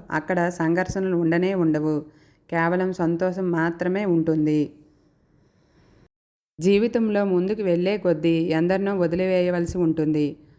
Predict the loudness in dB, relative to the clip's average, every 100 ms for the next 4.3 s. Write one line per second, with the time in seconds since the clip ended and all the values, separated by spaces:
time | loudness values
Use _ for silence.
0 | _ -4 0 2 2 2 0 2 2 0
1 | 2 0 0 0 0 0 -2 -4 0 0
2 | -2 -4 -2 0 2 0 -2 0 0 0
3 | 0 2 2 0 2 2 2 0 -2 -4
4 | -2 0 -2